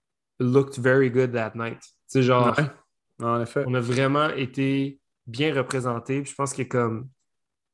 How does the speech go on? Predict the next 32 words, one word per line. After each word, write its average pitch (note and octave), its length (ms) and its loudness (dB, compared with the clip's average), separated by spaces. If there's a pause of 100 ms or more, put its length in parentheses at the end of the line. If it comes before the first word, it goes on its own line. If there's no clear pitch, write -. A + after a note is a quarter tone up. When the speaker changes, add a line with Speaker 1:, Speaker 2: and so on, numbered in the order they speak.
(460)
Speaker 1:
tu D#3 100 0
sais, D#3 40 4
en D3 80 4
ce C3+ 100 -4
moment, C#3+ 140 0
on D3 100 0
avait A#2+ 220 0
comme C3 200 0
les B2+ 120 0
deux, C3+ 480 2
on A#2+ 140 -6
a, A#2+ 80 -2
tu - 80 -14 (100)
sais, C3 60 -6
on C3+ 100 0
avait B2+ 200 0
les B2 120 0
deux, C3 240 -4 (200)
les B2 120 -4
deux B2+ 260 0 (100)
top B2+ 260 -2
dogs C3 320 -2
de B2 100 0
Montréal. A#2+ 760 -2 (320)
Speaker 2:
Mm-hmm. B2+ 360 0
Speaker 1:
Puis - 140 -20
on A#2+ 100 0
avait A#2 160 0
comme A#2 240 0
deux C3 160 6
légendes B2 480 0
montréalaises A#2 1080 -2